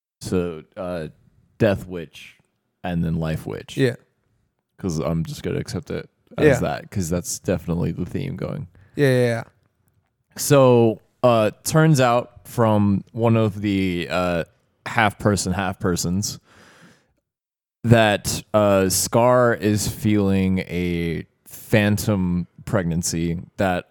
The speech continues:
Speaker 1: a lot of women are feeling in this post-God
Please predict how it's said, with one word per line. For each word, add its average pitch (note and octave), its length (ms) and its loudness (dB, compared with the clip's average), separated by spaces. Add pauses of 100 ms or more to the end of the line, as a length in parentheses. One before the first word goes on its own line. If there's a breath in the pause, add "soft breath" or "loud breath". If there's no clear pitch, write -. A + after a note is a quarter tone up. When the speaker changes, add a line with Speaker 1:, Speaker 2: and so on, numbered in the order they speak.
Speaker 1:
a G2+ 80 -2
lot F#2+ 320 -2
of E2+ 340 -2
women F2 480 -2 (220)
are F#2 240 0
feeling F2+ 480 -4
in E2+ 280 -8
this D#2 480 -6 (1000)
post-God F2 1300 0